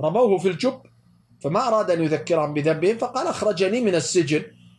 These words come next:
ودخوله في السجن ليس من إخوته، بل ربما أن إخوته لا يعرفون أنه دخل السجن. فيعني، ذكر الشيء اللطيف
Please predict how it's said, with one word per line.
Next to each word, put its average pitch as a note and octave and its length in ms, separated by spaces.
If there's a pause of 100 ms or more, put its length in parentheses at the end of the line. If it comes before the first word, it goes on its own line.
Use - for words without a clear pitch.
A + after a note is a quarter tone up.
(100)
ودخوله G#3 600
في D3+ 100
السجن F#3+ 560
ليس C#4+ 280 (1040)
من D3+ 320 (180)
إخوته، G3 460
بل A#3 120
ربما F#3 500
أن D#3+ 140
إخوته D3+ 460
لا F3 140
يعرفون D3+ 460
أنه C#3 360
دخل C#3+ 460 (580)
السجن. B2+ 600 (340)
فيعني، C#3 1080
ذكر E3+ 580 (300)
الشيء F3+ 460
اللطيف D#3+ 580